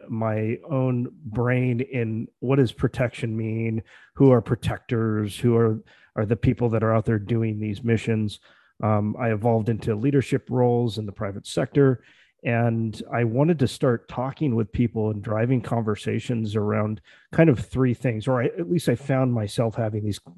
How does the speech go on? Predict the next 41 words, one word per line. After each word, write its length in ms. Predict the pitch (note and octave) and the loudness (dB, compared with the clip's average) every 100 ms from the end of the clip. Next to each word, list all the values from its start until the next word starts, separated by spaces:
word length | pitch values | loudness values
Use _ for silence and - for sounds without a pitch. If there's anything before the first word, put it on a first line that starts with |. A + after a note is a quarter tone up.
| - - | -20 -6
conversations. 800 | - B2+ A2+ A#2 G#2+ - B2+ - - - _ | 0 0 0 -2 -4 -6 -12 -12 -20 -20 _
And 120 | C#3+ B2 | 2 6
we, 100 | A#2+ - D3+ | 4 2 0
we 140 | B2+ | 4
always 340 | D#3+ A3+ D#3+ | 6 6 4
talked 320 | - E3+ D#3+ C3+ | 2 -4 0 -2
about 300 | A2+ G2+ - | -2 -4 -2
people. 400 | E3+ - F#2 _ | 0 -2 -10 _
We 40 | - | -8
talked 240 | E3 D#3+ | -6 -6
a 60 | F#2 | -8
lot, 300 | A2+ G3 G#3 | -4 -2 0
a 80 | B2+ | 0
lot 240 | C3+ D3+ | 0 0
about 240 | B2 A2+ | -2 0
people. 300 | D3 C3+ G2+ | 0 0 -2
And, 100 | G2 - - _ _ - | -8 -12 -20 _ _ 0
and, 380 | A#2+ A2 G#2+ | 2 2 0
uh, 180 | A#2 A2+ A#2 | 2 2 0
after 240 | C3 C3+ | 0 4
I 20 | |
made 180 | B2 B2 | 4 4
my 120 | A#2 | 2
transition 560 | A2+ A#2+ G#2+ A#2+ - A#2+ | 0 -2 0 -2 -2 -2
out 60 | A#2 | -2
of 60 | |
the 60 | G#2+ | -2
military 500 | A2+ A2+ - A2+ A2 | -2 -4 -2 -2 -2
and 80 | G#2+ | -2
law 160 | A2+ | -2
enforcement 560 | A#2 - A2+ - A2+ A2+ _ _ _ A#2 | -2 -2 -2 0 -4 -4 _ _ _ -4
into 120 | A2 | -2
the 60 | |
private 360 | G#2+ A#2 G2+ - | 0 2 0 -4
sector, 540 | - D3+ - A#2 G#2+ | 2 2 4 2 2
I 80 | G#2+ | -2
s-, 180 | G2+ - - | -6 -8 -8
I 60 | B2 | -2
reached 480 | A#2 B2 - - - | 0 0 -2 -8 -4
back 380 | A#2+ A#2 - | -2 -2 -4
and, 200 | A2 G2+ | -10 -10